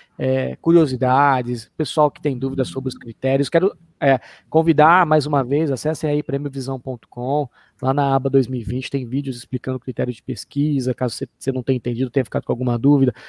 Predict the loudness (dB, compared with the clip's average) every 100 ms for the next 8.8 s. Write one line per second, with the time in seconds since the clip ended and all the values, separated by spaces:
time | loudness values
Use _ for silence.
0 | -4 4 8 8 6 4 0 0 -2 -4
1 | 2 6 8 8 6 2 -6 -20 _ -6
2 | -6 _ -8 -2 6 8 8 6 2 0
3 | 2 4 2 0 -6 -6 -6 -6 -6 -8
4 | -10 -8 -6 -6 -10 -6 -4 -4 -6 -12
5 | _ -2 4 4 2 -2 0 2 2 2
6 | 0 -2 -4 -4 -2 -2 -2 -2 -4 -4
7 | -6 -6 -8 -8 -12 _ _ -6 -4 -4
8 | -4 -4 -2 0 0 -2 -2 -4